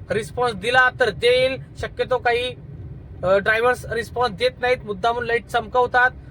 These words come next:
आता तर काही मोठमोठ्या लक्झरियस कारच्या लाईट बघा तुम्ही, व्हाईट कलरच्या एलईडी मधल्या आहेत, ज्या खूप त्रासदायक आहेत. Actually तशा लाईट नकोय आपल्याला, न-, नाही लावल्या पाहिजेत,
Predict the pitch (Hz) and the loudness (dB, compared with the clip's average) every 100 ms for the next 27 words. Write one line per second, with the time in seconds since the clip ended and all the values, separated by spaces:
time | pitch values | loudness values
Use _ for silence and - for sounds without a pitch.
0 | - - 185 226 247 247 226 240 240 - | -18 -8 -4 -2 0 0 0 -2 -2 -6
1 | - 214 247 240 233 240 226 185 233 247 | -6 -2 -2 -2 0 2 2 -2 0 0
2 | 233 226 233 240 214 233 208 233 240 233 | 0 -2 0 0 0 -2 -2 -2 -2 -2
3 | 233 202 226 - 233 233 240 214 220 233 | -2 0 0 0 -2 0 -2 -2 0 0
4 | 240 233 214 240 214 226 240 - - - | 0 -2 0 2 2 2 -2 -4 -12 -4
5 | 226 - 254 - 220 240 226 240 240 220 | -4 -2 -6 -4 0 2 4 2 2 0
6 | 233 226 - - 202 - 240 240 240 220 | -2 -4 -12 -8 -6 -6 -6 -4 -2 0
7 | 240 226 214 - 269 233 240 240 240 247 | 0 0 -4 2 2 2 0 2 2 0
8 | - - - 175 214 214 202 247 269 247 | -4 -14 -12 -4 -4 -2 0 2 4 4
9 | 247 240 226 | 2 2 0